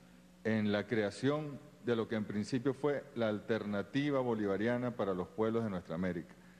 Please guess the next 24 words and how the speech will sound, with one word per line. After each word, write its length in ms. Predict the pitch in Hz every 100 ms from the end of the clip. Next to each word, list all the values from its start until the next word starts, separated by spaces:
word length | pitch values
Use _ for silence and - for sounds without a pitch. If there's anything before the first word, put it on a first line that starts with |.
| - - -
que 120 | - 120
se 160 | 131
contraponía 840 | 120 117 117 110 104 113 147 151 - - - - - - - -
a 160 | 117
la 440 | 110 104 95 90 82 - - - -
zona 440 | - - 143 151 143
de 80 | 123
libre 300 | 131 139 120
comercio, 560 | 107 131 120 - 101
el 80 | 101
área 240 | 127 139
de 80 | 127
libre 260 | 117 131 120
comercio 560 | 110 123 117 - 113
de 80 | 104
las 160 | 101 101
Américas 400 | 101 117 123 123
que 100 | 110
proponían 720 | 104 104 104 113 131 120 95 - - - - -
los 220 | - 107 110
Estados 480 | 101 117 123 123
Unidos, 340 | 107 123 117 104
el 140 | 95
alca, 460 | 127 120 92 113